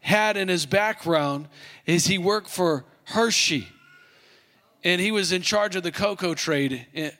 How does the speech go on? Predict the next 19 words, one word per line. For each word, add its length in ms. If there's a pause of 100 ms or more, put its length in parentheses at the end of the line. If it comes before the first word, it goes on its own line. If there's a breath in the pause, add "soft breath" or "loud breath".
in, 260 (260)
in 200
Hershey, 520 (520 loud breath)
and 100
he 60
was 120
in 100
charge 340
of 220 (260 soft breath)
buying 420
and 120
selling 480
cocoa. 460 (580 loud breath)
And 180
then 140
he 120
went 220
from 220
there, 380